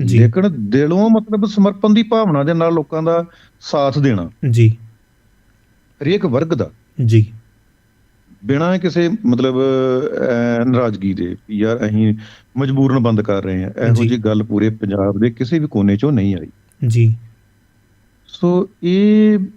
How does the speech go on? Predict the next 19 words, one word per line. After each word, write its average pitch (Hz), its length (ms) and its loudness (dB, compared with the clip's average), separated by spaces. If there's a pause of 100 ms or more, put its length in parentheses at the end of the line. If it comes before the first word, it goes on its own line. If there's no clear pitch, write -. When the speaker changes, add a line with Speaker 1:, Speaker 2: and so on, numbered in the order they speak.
(280)
Speaker 2:
ਕਦੇ 170 240 -6
ਹੋਏ 151 480 2
ਪੰਜਾਬ 175 500 -4
ਬੰਦ, 147 200 -2
ਇਹ 160 200 0
ਗੱਲ 156 120 -2
'ਚ 156 60 -6
ਕੋਈ 147 200 0
ਸ਼ੱਕ 160 180 -2
ਨਹੀਂ 147 120 -2
ਪਹਿਲਾਂ 139 300 -2
ਵੀ, 139 180 -2 (140)
ਪਰ 175 140 -4
ਉਹ 208 60 2
Speaker 1:
ਜੀ। 117 80 4
Speaker 2:
ਕੋਈ 226 100 4
ਜਬਰੀ 147 400 0
ਕਰਵਾਏ 147 380 -2
ਗਏ 120 80 -6